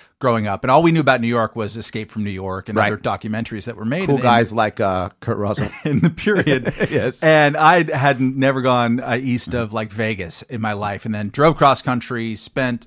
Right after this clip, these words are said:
Speaker 1: a few weeks here, and then flew to, to Europe. Um, but nineteen ninety was that year. I was
Speaker 2: Yep.
Speaker 1: twenty-one. Um,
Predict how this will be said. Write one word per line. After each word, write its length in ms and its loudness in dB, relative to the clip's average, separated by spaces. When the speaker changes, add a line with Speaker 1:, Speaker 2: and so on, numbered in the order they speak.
Speaker 1:
a 80 -8
few 200 -6
weeks 240 -8
here, 200 -4
and 80 -6
then 140 -8
flew 180 -10
to, 180 -8
to 120 -8
Europe. 380 0
Um, 280 0
but 340 4
nineteen 360 -4
ninety 340 -2
was 220 -8
that 180 -4
year. 260 -6
I 60 -4
was 80 -4
Speaker 2:
Yep. 80 2
Speaker 1:
twenty-one. 440 -4
Um, 440 -2